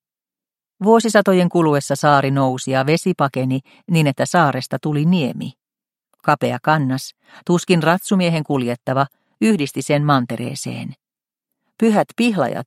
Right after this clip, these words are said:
etenivät rantaviivan mukana. Kalmisto laajeni. Niin myös saaren elävä asutus.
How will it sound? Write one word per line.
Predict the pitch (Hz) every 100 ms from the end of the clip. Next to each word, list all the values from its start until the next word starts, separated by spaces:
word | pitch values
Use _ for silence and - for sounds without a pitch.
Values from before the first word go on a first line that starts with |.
| -
etenivät | 160 143 131 139
rantaviivan | 190 190 147 135 143 160
mukana. | 190 185 104 123 127 _ _ _ _ _
Kalmisto | 156 156 139 123 - 151
laajeni. | 185 151 123 123 147 - _ _ _ _ _ -
Niin | 147 135 123
myös | 143 160
saaren | - 190 170 160
elävä | 180 180 156 151
asutus. | 139 - - - -